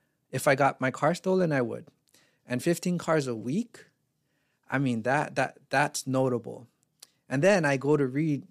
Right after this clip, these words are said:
I think it was on Monday, I just read that, and this is, of course, the icing on the cake, is that poor dinosaur trailer got,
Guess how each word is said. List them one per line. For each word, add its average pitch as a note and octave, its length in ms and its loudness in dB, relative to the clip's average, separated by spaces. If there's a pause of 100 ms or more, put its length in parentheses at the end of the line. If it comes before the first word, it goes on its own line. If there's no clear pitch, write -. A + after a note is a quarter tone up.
I B2+ 120 -14
think D3+ 200 -6
it D3 60 2
was C3+ 180 -2
on B2 160 0
Monday, B2+ 380 0
I A2 100 -4
just A#2+ 280 -10
read B2 220 0
that, A2+ 240 -4 (840)
and C#3 140 0
this G3+ 140 2
is, D#3 100 -2
of A2+ 120 -4
course, C3+ 240 -2
the - 140 -12
icing C3+ 320 -2
on A#2+ 100 -2
the A2+ 60 -8
cake, D#3 380 -4 (240)
is C3 140 -8
that B2+ 260 2
poor G3 280 -2
dinosaur D3+ 540 0
trailer B2+ 360 -2
got, B2 260 -4